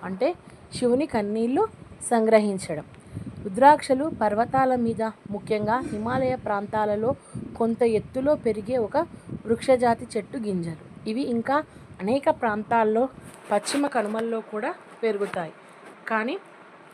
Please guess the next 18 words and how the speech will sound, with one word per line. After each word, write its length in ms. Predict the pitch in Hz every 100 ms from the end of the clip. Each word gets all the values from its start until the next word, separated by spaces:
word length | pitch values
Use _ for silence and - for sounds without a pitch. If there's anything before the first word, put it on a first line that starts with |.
| - - - 190
నాణ్యత 380 | 202 233 254 277 262
కలవి 320 | 220 214 226 - - - - 180
ఎత్తైన 360 | - 254 262 277
హిమాలయ 380 | 226 214 233 240 247
ప్రాంతాల్లోనే 680 | 226 214 214 220 220 220 330 - - - - -
లభిస్తాయి. 500 | 226 214 202 - 156 - - - - -
రుద్రాక్షను 540 | 208 196 262 285 294 262 214
జపించడం 560 | 208 233 233 247 247 214
వల్ల 200 | 196 196 311 277 - - - - -
సర్వ 200 | 220 220 269 226
పాపాలు 440 | 214 214 233 269 403 - - 196
నశిస్తాయి. 580 | 202 202 190 - 165 156 - - - -
శివుని 300 | - 240 285 330 214
ఆరాధనలో 580 | 214 254 254 254 220 220 - - - 202
రుద్రాక్ష 420 | 190 226 262 262 254
చాలా 240 | 208 202 226 233
ముఖ్యమైనదిగా 760 | 214 - 220 220 220 208 226 392 - - - - -
చెప్తారు. 480 | 220 - 185 160